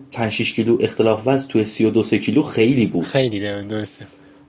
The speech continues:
Speaker 1: و تو فکر کنم ریزه میزه ترینمون بودی داخل ما.
Speaker 2: درسته.
Speaker 1: و دمت گرم که با همون شرایط جلو ما وای میستادی و مبارزه می‌کردی.
Speaker 2: <laughs>
Speaker 1: و من یادمه و یادش بخیر واقعاً. واقعاً
Speaker 2: یادش
Speaker 1: یادش
Speaker 2: واقعاً
Speaker 1: بخیر.
Speaker 2: بخیر.
Speaker 1: به زور صد و هشتاد وا می‌کردن ما رو، یادته؟
Speaker 2: دقیقاً یادمه.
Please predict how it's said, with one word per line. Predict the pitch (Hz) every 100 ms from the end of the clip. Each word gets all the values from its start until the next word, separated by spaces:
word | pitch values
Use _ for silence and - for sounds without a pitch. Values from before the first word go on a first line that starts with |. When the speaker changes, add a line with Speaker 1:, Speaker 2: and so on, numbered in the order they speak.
| -
Speaker 1:
و | 113
تو | 139
فکر | 156 165
کنم | 175 180 165
ریزه | 123 117
میزه | 123 120 120
ترینمون | 120 120 147 117 98
بودی | 95 92
داخل | 90 90 - 92
ما. | 90 90
Speaker 2:
درسته. | 117 110 - - _ -
Speaker 1:
و | 98 98
دمت | 104 120 151 -
گرم | 143 147
که | 143
با | 135 123 113 - - _ -
همون | 120 151
شرایط | 143 120 123
جلو | 135 120 127
ما | 135
وای | 131 127
میستادی | 135 135 131 131
و | 127
مبارزه | 104 101 98 113
می‌کردی. | 117 - 98 95 101 104 165 139 -
Speaker 2:
<laughs> | 147 - 190
Speaker 1:
و | 127
من | 143 147
یادمه | 147 123 107 104
و | 104 104 104
یادش | 107 131 131 120
بخیر | - 107 113 101
واقعاً. | 95 90 90 - - 170
واقعاً | -
Speaker 2:
یادش | 156 165 160
Speaker 1:
یادش | 151
Speaker 2:
واقعاً | 135 131 143
Speaker 1:
بخیر. | 139
Speaker 2:
بخیر. | 127 139 117 - - -
Speaker 1:
به | 127
زور | 120 113 143 143
صد | - 131
و | 123
هشتاد | 120 - 127 123
وا | 117
می‌کردن | 107 101 101 98 95
ما | 95 92
رو، | 95
یادته؟ | 110 104 -
Speaker 2:
دقیقاً | 104 104
یادمه. | 113 117 107 95